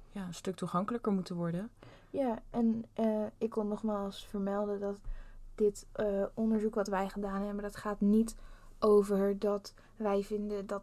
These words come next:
Speaker 2: bewegen slecht is voor je en
Speaker 1: Nee.
Speaker 2: dat het een negatief gevoel veroorzaakt. Want wij merken zelf nu, wij zijn zelf nu wat meer aan het sporten dan we eerst deden. En wij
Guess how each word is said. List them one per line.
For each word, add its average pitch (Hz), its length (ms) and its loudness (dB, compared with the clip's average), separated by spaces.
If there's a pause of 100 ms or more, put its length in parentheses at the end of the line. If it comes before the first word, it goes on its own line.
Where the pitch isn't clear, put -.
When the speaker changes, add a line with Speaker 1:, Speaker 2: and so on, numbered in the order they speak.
(120)
Speaker 2:
bewegen 190 580 2
slecht - 460 -10
is - 220 -8
voor 202 280 -4
je 202 100 2
en 185 80 4
Speaker 1:
Nee. 180 100 2
Speaker 2:
dat - 120 -2
het 208 180 -4
een 214 100 2
negatief 208 600 -6
gevoel 196 400 2
veroorzaakt. 190 880 -6 (360)
Want 196 320 2
wij 202 200 0
merken 202 340 0
zelf 202 340 2
nu, 190 220 2
wij 196 200 -4
zijn 185 280 -2
zelf 185 260 -4
nu 180 320 2
wat 185 120 -2
meer 180 220 2
aan 185 80 -2
het 185 100 -4
sporten 185 300 -4
dan 185 120 0
we 202 80 -4
eerst 226 280 2
deden. 202 300 0
En 208 100 -6
wij 185 240 -6